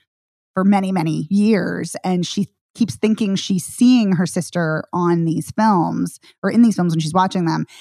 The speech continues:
And so this leads her kind of down this path and to try to find her sister. And reality also unravels for her as well. <laughs> And this is just, it's incredibly well acted. It's really well shot and well edited and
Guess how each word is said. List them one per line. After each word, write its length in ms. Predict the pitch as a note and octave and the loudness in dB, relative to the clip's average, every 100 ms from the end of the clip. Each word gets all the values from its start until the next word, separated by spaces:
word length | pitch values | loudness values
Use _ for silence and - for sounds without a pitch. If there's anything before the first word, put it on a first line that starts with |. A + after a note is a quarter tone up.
| - | -8
And 120 | - G3 | -2 -2
so 300 | - F#3 F3 | 0 0 0
this 220 | F#3 F3+ | -2 -4
leads 280 | G3 G3 E3+ | -4 -2 0
her 140 | F#3 | 0
kind 280 | D#3 F#3 F3 | 0 0 0
of 80 | D#3 | 0
down 300 | F3 E3+ E3+ | 2 4 4
this 320 | E3 - - _ _ _ _ _ _ _ | 2 -2 -10 _ _ _ _ _ _ _
path 600 | - G#3+ G3 E3 D#3+ - - | -2 2 2 0 -2 -6 -6
and 440 | F3 E3+ D#3+ E3 - | -4 -2 -2 -4 -8
to 160 | - D#3+ | -12 -8
try 180 | - F3 | -4 -4
to 60 | |
find 400 | - G3+ G#3 A3 | -2 0 2 2
her 100 | F#3+ | 2
sister. 540 | F#3 F3 - E3+ D#3+ D#3+ | 0 -4 -4 -4 -4 -4
And 300 | E3 E3 E3 - - - _ _ | -2 -2 -2 -8 -20 -20 _ _
reality 420 | C#4 F4 G#4 F#4+ | 2 2 2 2
also 240 | F4 E4 E4 | 2 2 4
unravels 440 | D4 C#4 B3+ B3+ | 4 4 2 0
for 140 | C4+ B3 | 0 0
her 240 | B3+ A#3 | 0 2
as 160 | A3+ G3+ | 2 2
well. 340 | G#3 E3 F3 - | 2 2 0 0
<laughs> 40 | - | 2
And 80 | A#3+ D4+ | 2 2
this 160 | - | 2
is 140 | D#4 G#3+ | 2 2
just, 220 | B3+ - - - - | -2 -2 -14 -20 -4
it's 180 | A3+ G3+ | -2 0
incredibly 800 | G#3 G3 - - - C#4 B3+ A#3+ | -2 -2 -8 -10 0 2 4 2
well 240 | G#3 F#3 F3 | 2 2 2
acted. 500 | E3 E3 F3+ E3 - | 0 -2 -2 -2 -4
It's 400 | - G3 - - | -6 -8 -10 -14
really 420 | F3 F#3 A#3 A#3 | -4 2 4 4
well 240 | G#3 G3+ F#3 | 4 4 2
shot 460 | - F3+ E3 D#3+ - | 0 0 0 -2 -4
and 280 | D#3+ E3+ F3 | -4 0 2
well 240 | F#3+ F3+ | 2 2
edited 540 | E3+ E3 E3+ E3 D#3+ - | 0 -2 -2 -2 -4 -6
and 400 | - - - E3 | -4 0 0 -2